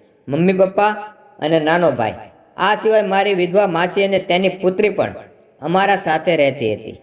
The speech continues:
મારી માસી તેમના પતિના અવસાન પછી કૌટુંબિક ઝઘડાના કારણે અમારા ઘરે રહેવા આવી ગઈ હતી. તેઓ અમારા ઘરનું ખૂબ જ ધ્યાન રાખતી અને ઘરનું બધું કામ પણ કરી લેતી હતી.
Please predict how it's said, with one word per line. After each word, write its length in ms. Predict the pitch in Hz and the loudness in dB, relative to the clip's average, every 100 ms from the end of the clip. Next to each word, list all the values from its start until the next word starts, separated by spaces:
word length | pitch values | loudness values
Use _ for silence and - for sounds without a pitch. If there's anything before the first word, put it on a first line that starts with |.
| - _ _ _ _ _ _ _ _ | -20 _ _ _ _ _ _ _ _
મારી 260 | 120 139 147 | 0 2 2
માસી 580 | 147 143 147 143 143 - - - | 0 0 0 0 -2 -16 -20 -2
તેમના 300 | 185 214 233 | 0 2 0
પતિના 480 | 202 202 202 220 196 | 2 0 2 2 4
અવસાન 340 | 190 190 226 185 | 2 2 0 0
પછી 260 | 185 135 | -2 -2
કૌટુંબિક 760 | 107 - 196 220 226 220 208 160 | -6 -2 0 2 2 2 0 0
ઝઘડાના 420 | 175 196 214 214 | 0 2 2 2
કારણે 300 | 208 196 208 | 2 2 2
અમારા 360 | 175 180 190 175 | 0 0 2 2
ઘરે 240 | 170 170 | 2 2
રહેવા 260 | 156 156 147 | 2 2 2
આવી 160 | 135 | 0
ગઈ 180 | 117 110 | 0 -2
હતી. 200 | 107 - - - _ _ _ _ _ _ _ _ _ _ - | -4 -10 -16 -20 _ _ _ _ _ _ _ _ _ _ -2
તેઓ 500 | 156 160 156 - - - - - - | 2 2 0 -4 -14 -20 -20 -20 -6
અમારા 340 | 170 214 226 208 | 0 2 2 2
ઘરનું 340 | 185 214 220 | 2 2 0
ખૂબ 280 | 214 214 247 | 0 2 2
જ 100 | 175 | 2
ધ્યાન 180 | 175 139 | 0 0
રાખતી 440 | 120 123 120 95 - - _ _ _ _ _ _ _ _ _ - | -2 -4 -12 -14 -16 -20 _ _ _ _ _ _ _ _ _ 0
અને 200 | 202 180 | 2 2
ઘરનું 340 | 185 233 220 | 2 2 0
બધું 360 | 202 185 214 - | 0 2 0 2
કામ 220 | 180 190 | -2 0
પણ 120 | 190 | -2
કરી 200 | 175 147 | 0 2
લેતી 360 | 123 113 117 98 | 0 -2 -6 -10
હતી. 280 | - 87 | -12 -18